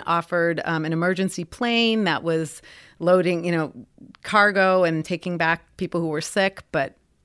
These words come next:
again, it was hard because of the communication to get her to the location that she needed to be at the time that she needed to be there. Um, so it was really complicated to work out, but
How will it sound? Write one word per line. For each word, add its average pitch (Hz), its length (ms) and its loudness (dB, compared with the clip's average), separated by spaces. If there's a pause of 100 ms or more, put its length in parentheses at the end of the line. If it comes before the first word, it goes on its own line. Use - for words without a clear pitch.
again, 147 600 -4
it - 60 -12
was 160 120 -10
hard 160 280 -2
because 160 220 -8
of 147 60 -16
the - 40 -16
communication 196 680 -4
to 175 100 -4
get 156 220 -2
her 165 200 -2
to 170 100 -6
the 151 120 -4
location 196 640 -2
that 160 120 -2
she - 140 -8
needed 160 260 -4
to 165 80 -6
be 214 320 -2
at 170 80 -2
the 151 80 -4
time 180 280 -4
that 165 120 -6
she - 140 -10
needed 156 320 -6
to 180 60 -6
be 202 340 -2
there. 190 400 -4 (680)
Um, 175 420 2
so 226 120 2
it - 20 6
was 214 160 -2
really 262 220 4
complicated 226 680 2
to 214 140 -2
work 185 200 0
out, 165 320 4
but 180 220 0